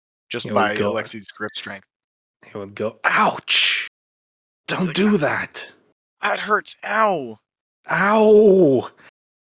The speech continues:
Speaker 2: He would, he would quote his wife as he was beating her.
Speaker 1: <laughs>
Speaker 2: Uh, th-, his vo-, his voice would become as high pitched as hers was. That would be comic justice. Uh,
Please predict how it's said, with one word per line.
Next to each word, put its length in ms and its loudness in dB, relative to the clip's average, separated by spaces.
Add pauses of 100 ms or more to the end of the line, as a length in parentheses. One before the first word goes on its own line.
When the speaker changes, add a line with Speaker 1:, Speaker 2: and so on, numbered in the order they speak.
(180)
Speaker 2:
He 120 -6
would, 220 0
he 80 -6
would 200 -6
quote 360 -4
his 300 -10
wife 460 -4 (480)
as 140 -8
he 140 -2
was 220 -2
beating 280 -4
her. 320 -2
Speaker 1:
<laughs> 40 -20 (680)
Speaker 2:
Uh, 140 -16 (460)
th-, 240 -6
his 160 -4
vo-, 180 -10
his 220 -2
voice 300 2
would 140 -2
become 300 -2
as 160 -2
high 240 2
pitched 360 -2
as 140 -2
hers 280 -2 (120)
was. 240 -6 (840)
That 180 -4
would 120 -2
be 80 -4
comic 380 -4
justice. 460 -6 (1000)
Uh, 440 2